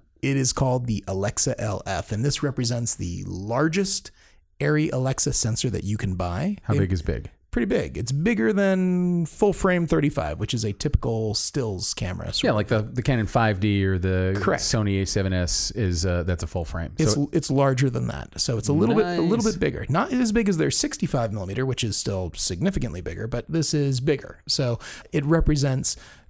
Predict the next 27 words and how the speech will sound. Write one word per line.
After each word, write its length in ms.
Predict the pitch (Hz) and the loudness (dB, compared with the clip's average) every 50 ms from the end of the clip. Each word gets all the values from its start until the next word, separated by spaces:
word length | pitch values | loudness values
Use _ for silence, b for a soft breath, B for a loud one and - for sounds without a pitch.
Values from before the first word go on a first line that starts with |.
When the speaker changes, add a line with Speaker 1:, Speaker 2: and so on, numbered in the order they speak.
| - | -4
Speaker 1:
the, 520 | 117 120 123 113 110 110 110 104 104 101 98 | -2 0 0 0 0 0 -2 -2 -2 -2 -2
one 220 | 104 117 135 135 | -2 0 0 0
of 100 | 127 117 | 0 -2
the 100 | 123 117 | -2 -2
largest 580 | 113 113 104 104 107 113 117 123 123 - - - | -2 -2 -2 0 0 -2 0 0 0 2 2 2
sensors 400 | 139 143 165 - - - - - | 2 0 0 0 -2 -2 -2 -2
that 220 | 98 95 - - | -2 -4 -4 -4
someone 220 | - - 113 95 92 | -4 -2 -2 -2 -2
out 100 | 90 - | -2 -2
there 80 | 101 | -4
can 140 | 98 - 110 | -2 -2 -2
buy, 240 | 110 120 123 135 143 | -2 0 0 0 0
and 180 | 143 135 131 | 0 0 0
it 100 | 131 127 | 0 0
is 160 | 127 127 123 123 | 2 0 0 0
a 260 | 127 117 117 113 110 | 0 0 0 0 -2
fantastically 960 | - - - - 110 101 - - - - 135 120 - - 135 - - 127 120 | -2 -2 -2 -2 -2 -2 -4 -6 -4 -2 -2 -2 0 -2 -2 -2 -2 -4 -4
cool 240 | - - - 135 127 | -2 0 0 0 0
new 160 | 120 120 113 | 0 0 -2
camera 400 | 113 - - 156 151 151 151 139 B B B B | -2 0 0 0 0 0 0 -2 B B B B
with 140 | B 139 131 - | B -6 -4 0
all 140 | - 151 143 | 0 0 0
kinds 360 | - - 135 131 127 127 123 | 2 0 0 2 2 2 0
of 120 | 120 113 | 0 0
new 140 | 120 113 110 | 0 0 -2
features, 500 | 104 - - 147 139 - 143 135 131 - B B B B B B | 0 0 0 0 0 2 0 0 0 0 B B B B B B
and 320 | 147 135 123 120 120 - | -2 0 0 0 0 -2